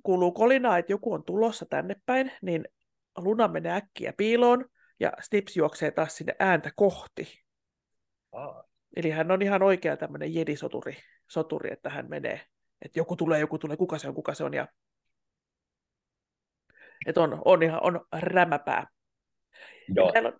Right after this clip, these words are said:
Speaker 1: näillä on, vähän olivat arkoja, mut nyt ei oo enää. Et nytten minä en ole enää pelottava.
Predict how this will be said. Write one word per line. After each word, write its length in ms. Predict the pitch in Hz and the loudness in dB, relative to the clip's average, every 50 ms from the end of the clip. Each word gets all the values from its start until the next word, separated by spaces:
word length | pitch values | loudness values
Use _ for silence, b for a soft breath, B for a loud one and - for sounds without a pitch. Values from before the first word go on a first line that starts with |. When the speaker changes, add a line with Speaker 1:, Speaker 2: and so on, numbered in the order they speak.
| _ _ | _ _
Speaker 1:
näillä 180 | 208 214 220 220 | 4 6 6 6
on, 140 | 214 208 - _ _ _ _ _ _ _ _ _ _ _ _ _ _ _ _ _ | 4 2 -4 _ _ _ _ _ _ _ _ _ _ _ _ _ _ _ _ _
vähän 240 | - 208 220 294 302 | 0 4 4 4 4
olivat 300 | 262 208 175 160 160 - | 4 2 2 0 0 0
arkoja, 460 | - 220 247 262 - - 247 226 214 | 0 2 0 0 2 2 2 2 2
mut 180 | 208 208 - _ | 0 -2 -8 _
nyt 220 | 233 247 240 240 | -6 -6 -4 -2
ei 160 | - 190 170 156 | 0 0 0 0
oo 80 | - - | 0 -2
enää. 320 | - 190 196 226 247 262 277 285 _ _ _ _ _ _ _ _ _ _ _ - | -2 0 2 4 4 4 2 0 _ _ _ _ _ _ _ _ _ _ _ -16
Et 100 | 185 _ - | -16 _ 2
nytten 440 | 226 220 220 - 196 180 175 B B B B B B B B B B - _ _ _ _ _ _ _ _ _ _ | 2 2 4 2 2 2 2 B B B B B B B B B B -18 _ _ _ _ _ _ _ _ _ _
minä 260 | - 208 214 214 202 | 0 4 6 6 6
en 80 | 180 175 | 6 6
ole 140 | 160 165 160 | 6 4 4
enää 160 | 156 156 160 | 4 2 0
pelottava. 640 | - - 208 226 240 240 240 _ 262 247 269 269 | 4 4 4 4 4 0 0 _ 0 2 2 0